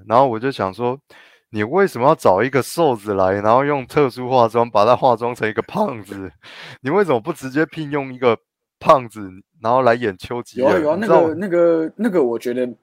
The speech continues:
Speaker 2: 不是很像，可是
Speaker 1: 嗯。
Speaker 2: 他揣摩跟他的身形其实蛮像。那个《王者之声》里面那个英国演员，
Speaker 1: 嗯。
Speaker 2: 但我也不知道他的本名。
Speaker 1: 嗯。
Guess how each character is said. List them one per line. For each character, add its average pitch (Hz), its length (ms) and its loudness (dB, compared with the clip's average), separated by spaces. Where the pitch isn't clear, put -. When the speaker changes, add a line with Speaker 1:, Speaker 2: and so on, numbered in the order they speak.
Speaker 2:
不 175 100 -2
是 185 140 0
很 156 160 -4
像， - 340 0
可 - 120 -14
是 202 400 -8
Speaker 1:
嗯。 104 220 -20
Speaker 2:
他 220 160 0
揣 - 360 0
摩 113 240 -2
跟 147 140 -4
他 160 120 -6
的 139 60 -2
身 156 320 -4
形 107 180 -12
其 110 160 -12
实 117 80 -10
蛮 98 140 -12
像。 117 180 -10
那 143 140 -10
个 127 160 -2
《王 139 260 -4
者 135 220 -2
之 143 180 -10
声》 147 240 -8
里 110 80 -8
面 113 260 -8
那 151 140 -6
个 139 140 0
英 135 120 -6
国 117 200 -4
演 107 120 -8
员， 90 140 -18
Speaker 1:
嗯。 - 60 -20
Speaker 2:
但 - 160 0
我 123 140 0
也 131 60 0
不 170 80 -4
知 165 80 -2
道 170 40 -2
他 170 120 0
的 160 80 -6
本 104 100 -10
名。 92 140 -18
Speaker 1:
嗯。 92 60 -20